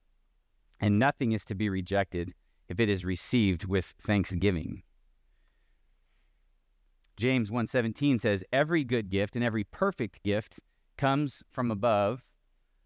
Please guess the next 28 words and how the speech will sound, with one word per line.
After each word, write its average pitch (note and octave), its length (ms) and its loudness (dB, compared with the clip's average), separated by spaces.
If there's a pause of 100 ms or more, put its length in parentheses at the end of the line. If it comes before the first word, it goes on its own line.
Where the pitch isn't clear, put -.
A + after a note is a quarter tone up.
(360)
coming A#2 440 0 (220)
down B2 380 2
from G#2 160 -2
the G#2 80 -2
Father G2+ 580 2 (160)
of E2+ 140 -6
lights." - 640 -2 (2000)
Man, G#2 440 0 (500)
I A2 140 2
don't G#2 100 2
know. F#2 80 2
If F2+ 100 -4
you D#3 80 0
can C#3 100 2
just A2 140 0
get G#2+ 120 0
me F#2+ 80 -2
to F#2 120 -4
a E2 60 -2
blank G#2 260 0
slide. - 220 -6
There C#3 140 4
we G#2+ 100 0
go. F2 300 -6 (2750)
First C#3+ 220 2
Timothy B2+ 300 0
six - 300 -4
seventeen A#2 800 0